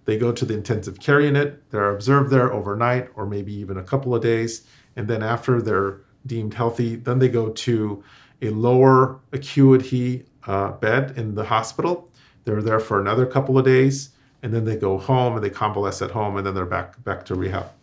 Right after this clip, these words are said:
re-, back to, uh, their normal lives. And so that's,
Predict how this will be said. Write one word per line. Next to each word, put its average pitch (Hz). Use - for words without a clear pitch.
re-, 117
back 104
to, 101
uh, 95
their 98
normal 95
lives. 117
And 135
so 147
that's, 160